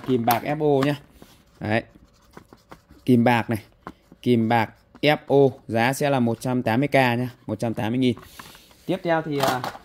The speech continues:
nay bên shop về cho bác cái sản phẩm đó là cái, à, đai, à, đai siết các bác nhá. Đấy, các bác lên cho em là đai siết. Một hộp này của nó thì, à, sẽ là hai mươi sáu,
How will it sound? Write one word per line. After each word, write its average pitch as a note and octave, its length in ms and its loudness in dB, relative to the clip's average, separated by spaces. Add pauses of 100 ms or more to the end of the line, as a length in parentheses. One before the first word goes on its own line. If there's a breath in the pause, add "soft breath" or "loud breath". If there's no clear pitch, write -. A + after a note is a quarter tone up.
(140)
nay D3 160 -4
bên D3+ 140 0
shop F3+ 280 -2
về C3+ 160 0
cho C#3 140 -4
bác E3 320 -6
cái D3+ 120 -4
sản G#2+ 200 -8
phẩm G#2 280 -4
đó C3+ 160 2
là D3 100 0
cái, D#3 240 -2
à, C#3+ 280 2 (160)
đai, D3 520 2
à, C#3+ 240 -2 (580)
đai D3 160 4
siết G3 300 2
các F3+ 80 4
bác E3+ 60 2
nhá. F3 140 0 (220)
Đấy, A2+ 100 -4
các - 80 -4
bác E3 120 4
lên D#3+ 140 4
cho D3 80 0
em C#3+ 60 2
là C3 60 2
đai C#3 220 4
siết. G3 240 0 (420)
Một C#3 140 2
hộp C#3 180 6
này C3 120 2
của A2+ 160 0
nó C3 280 0
thì, C#3 260 2
à, B2 180 2
sẽ D3+ 320 -2
là C3 560 2 (340 loud breath)
hai D#3 260 2
mươi D#3 100 2
sáu, C#3+ 440 0